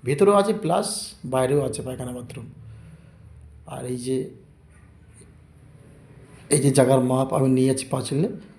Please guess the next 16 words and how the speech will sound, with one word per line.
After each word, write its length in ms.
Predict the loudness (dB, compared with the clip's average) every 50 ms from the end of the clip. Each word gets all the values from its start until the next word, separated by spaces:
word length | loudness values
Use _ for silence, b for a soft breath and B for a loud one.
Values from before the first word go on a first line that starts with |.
| B B -8 -2
তবে 160 | -2 4 6 6
এখানে 260 | 6 6 6 6 6 6 6 4 2 0 -8 -14 -18 -12 -10 -6 -2
জায়গা 240 | -2 0 0 0 2
ডেকটা 320 | 2 2 2 2 0 0 0
একটু 180 | 0 0 -2
বেশি, 280 | 0 0 -2 0 0 -2
তিন 240 | -4 -2 -4 -2 -2 -2
কাঠা, 380 | -2 -2 -2 0 0 0 0 0 -2 -4 B B B B B -4
তিন, 160 | 0 4 4 4 4 2 -2 -8 -12 -16 -20 -20 -20 -20 -16 -8
এখানে 260 | -6 0 2 2 2
তিন 200 | 2 2 0 2 4
লাখ 140 | 4 4 2 2
করে 140 | 2 0 2
কাটা 260 | 2 0 -2 0 0 0
যাচ্ছে। 360 | 0 0 -2 -6 -6 -4 -4 -4 -6 -8 -8 -6
দেখুন 240 | -6 -4 -4 -6